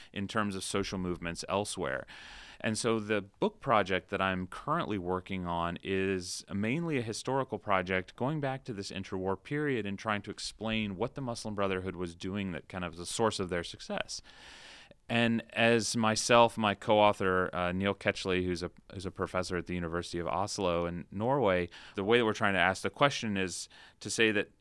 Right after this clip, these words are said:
in order to explain why the Muslim Brotherhood succeeded, we have to be able to explain why other similar movements who were active at the time failed. And so back in the historical record, you see there were lots of political movements that had the same ideal or similar ideological orientation or repertoire,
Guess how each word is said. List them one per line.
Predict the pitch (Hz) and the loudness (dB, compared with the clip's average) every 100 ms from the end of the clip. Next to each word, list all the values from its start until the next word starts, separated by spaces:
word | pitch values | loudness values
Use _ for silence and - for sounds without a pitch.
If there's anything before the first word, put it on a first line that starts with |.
| - | -4
in | 113 | 0
order | 135 156 | 0 0
to | 147 | -4
explain | 123 - 113 110 | -6 -2 -2 0
why | 98 92 | 2 2
the | |
Muslim | 92 92 - 90 | 0 -4 -4 -2
Brotherhood | 90 90 85 | 0 0 -6
succeeded, | 78 - - - 101 95 87 | -12 -12 -10 -6 -6 -4 -4
we | 87 | -4
have | 92 101 | -8 -10
to | |
be | 107 110 | -4 -4
able | 98 | -2
to | 92 | -6
explain | 87 - 95 90 87 | -8 -6 -2 -2 0
why | 85 - | 0 0
other | 104 101 | 0 0
similar | - 156 156 117 | -2 -2 0 0
movements | 101 95 87 85 73 | 0 -2 -2 -8 -6
who | 95 | -4
were | - | 0
active | 90 - 87 | 0 0 -6
at | 85 | -6
the | 87 | -8
time | - 87 82 82 | -8 -6 -6 -8
failed. | - - 82 78 78 - - - - - | -12 -6 -4 -4 -8 -14 -20 -20 -20 -6
And | 101 101 | -4 -2
so | - 95 92 | 0 0 0
back | - 113 143 143 | 4 6 6 2
in | 117 | -4
the | |
historical | 101 98 - 98 95 95 | -4 -6 -2 0 0 -2
record, | 98 156 - 90 87 | -2 -2 -2 -4 -4
you | 92 101 | -6 -8
see | - 190 113 | -8 -8 -4
there | 95 | -2
were | 92 90 | -2 -2
lots | 87 92 101 | 0 -2 -2
of | 104 98 | -8 -10
political | - 95 92 - | -6 -6 -4 -8
movements | 87 87 85 87 85 82 | -8 -6 -6 -8 -10 -10
that | 85 | -12
had | 87 82 | -10 -10
the | 90 | -8
same | - 92 90 90 - | -4 -4 -4 -6 -4
ideal | 92 92 90 | -2 0 -2
or | 73 85 | -2 -2
similar | - 123 107 98 | -2 0 2 4
ideological | 90 92 92 85 82 87 92 | 4 2 0 2 0 -2 -4
orientation | 85 87 87 85 - 87 87 87 82 | 0 0 0 -6 -4 -4 -4 -6 -6
or | 80 | -6
repertoire, | 82 98 104 - 92 87 85 80 | -2 -2 -2 -8 -4 0 0 -2